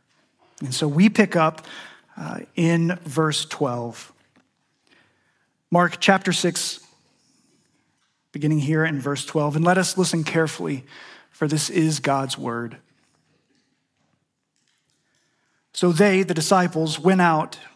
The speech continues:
and proclaimed that people should repent. And they cast out many demons and anointed with oil many who were sick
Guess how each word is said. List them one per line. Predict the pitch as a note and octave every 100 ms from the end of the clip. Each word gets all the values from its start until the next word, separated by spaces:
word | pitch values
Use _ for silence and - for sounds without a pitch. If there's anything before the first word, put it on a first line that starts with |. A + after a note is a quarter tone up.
| _
and | F3+ D3+ D3+
proclaimed | E3 D#3 G#3 A3 F3+ D3 - - _ _ _ -
that | E3+ -
people | - G#3+ G#3 G3+
should | F3+ - F#3+ D#3
repent. | E3 - F3 C3 - - _ _ _ _ _ _ _ _ _ _ -
And | D3
they | D3
cast | F3+ F#3 -
out | F#3+ F#3
many | F3 E3+ E3
demons | F3 F#3 D#3 A#2+ A#2+ A2+ - _ _ _ _ _ _ _ _ _
and | C#3
anointed | C#3 D#3 F3+ G3 F3+ C#3 A2+ - _ _ _ _ _ -
with | - C#3+ C#3 -
oil | F#3 F#3 D#3 D#3
many | F3+ G3 F#3+
who | F3 F3+
were | D#3+
sick | D#3 - - F3+ - -